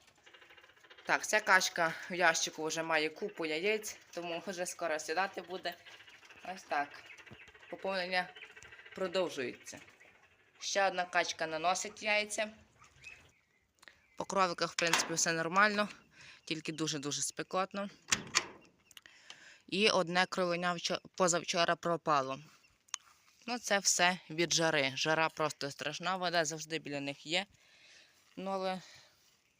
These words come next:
спекотно. Люди помирають, що хотіти від, від тварин.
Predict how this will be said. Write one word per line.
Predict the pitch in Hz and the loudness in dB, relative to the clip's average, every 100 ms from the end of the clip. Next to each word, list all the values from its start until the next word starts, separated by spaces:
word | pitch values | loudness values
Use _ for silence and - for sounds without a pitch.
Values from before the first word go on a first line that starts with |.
| _ _ _ _ - | _ _ _ _ -14
спекотно. | - - 190 170 131 - 131 143 _ _ _ - | -10 -8 -4 0 -2 -2 -10 -10 _ _ _ -12
Люди | 185 208 170 | -2 2 2
помирають, | - 156 151 147 143 | 0 -2 0 0 2
що | - 170 | 2 0
хотіти | 175 151 160 151 | -2 -4 -4 -4
від, | 151 - - _ - - - - - - - - - _ _ _ - | -6 -8 -12 _ -20 -20 -20 -20 -20 -20 -20 -20 -20 _ _ _ -6
від | 180 - | -6 -4
тварин. | 165 175 156 131 | 0 2 4 4